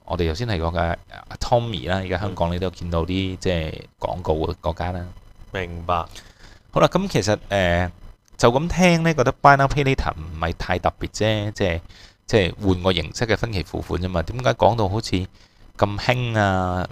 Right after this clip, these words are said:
Speaker 1: 又股價升得咁犀利呢？噉樣？
Speaker 2: 個技術含量好低咯，我覺得。
Speaker 1: 係啦，係啦。噉啊，我哋一齊睇吓，譬如其實佢嗰啲數字係點樣樣啊，同埋最近有個好勁嘅消息呢，令到呢啲buy now pay later，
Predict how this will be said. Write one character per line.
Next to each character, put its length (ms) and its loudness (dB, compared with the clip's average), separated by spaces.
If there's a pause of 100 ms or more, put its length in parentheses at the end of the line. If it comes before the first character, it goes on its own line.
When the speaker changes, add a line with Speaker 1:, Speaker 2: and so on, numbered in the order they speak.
(160)
Speaker 1:
又 140 0
股 180 -2
價 180 4
升 120 -6
得 80 -8
咁 200 -6
犀 240 0
利 180 0
呢？ 420 -2
噉 80 -8
樣？ 100 -8 (300)
Speaker 2:
個 80 0
技 180 0
術 160 -2
含 180 -8
量 160 -4
好 120 -10
低 220 2
咯， 340 0 (240)
我 120 -4
覺 120 -2
得。 260 -2 (720)
Speaker 1:
係 300 6
啦， 120 4
係 120 0
啦。 180 -2
噉 160 2
啊， 220 8
我 100 6
哋 60 8
一 80 8
齊 280 -6
睇 180 -2
吓， 120 2
譬 220 0
如 100 -8
其 160 -6
實 120 -4
佢 180 -2
嗰 100 0
啲 60 2
數 420 2
字 140 -4
係 160 -2
點 140 -4
樣 40 -2
樣 260 -2
啊， 60 -8
同 100 -6
埋 60 -2
最 160 2
近 160 -2
有 140 0
個 180 2
好 60 -6 (280)
勁 220 -2
嘅 60 0
消 160 0
息 100 -4
呢， 160 0
令 240 -4
到 100 0
呢 140 0
啲 220 -2
buy 100 2
now 100 0
pay 140 0
later， 260 -4